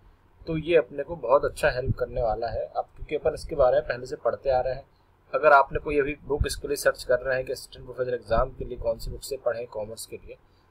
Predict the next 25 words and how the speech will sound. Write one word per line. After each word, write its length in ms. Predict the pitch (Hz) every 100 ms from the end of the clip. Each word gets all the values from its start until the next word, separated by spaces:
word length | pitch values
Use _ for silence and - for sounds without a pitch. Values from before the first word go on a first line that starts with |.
| _ _
तो 100 | 151
सबसे 300 | 147 151 -
अच्छी 220 | 156 -
बुक 160 | 165 160
अपने 220 | 147 151
लिए 120 | 147 147 135
यही 160 | 151
है 80 | 147
कि 140 | - 147
अपन 320 | - 147 147
यूजीसी 340 | 135 131 127 139
नेट 240 | 135 135
ट्यूटर 440 | 131 123 - 147 147
अरिहंत 420 | 123 117 123 127
पब्लिकेशंस 600 | 113 110 - 117 139 131
की 120 | -
जो 80 | 117
बुक 240 | 107 120 -
है 80 |
कॉमर्स 400 | 98 110 110 113
की, 180 | - 156 - _ _ -
वो 100 | 127
आप 180 | 131 -
ले 220 | 113 127 139
लें। 200 | 147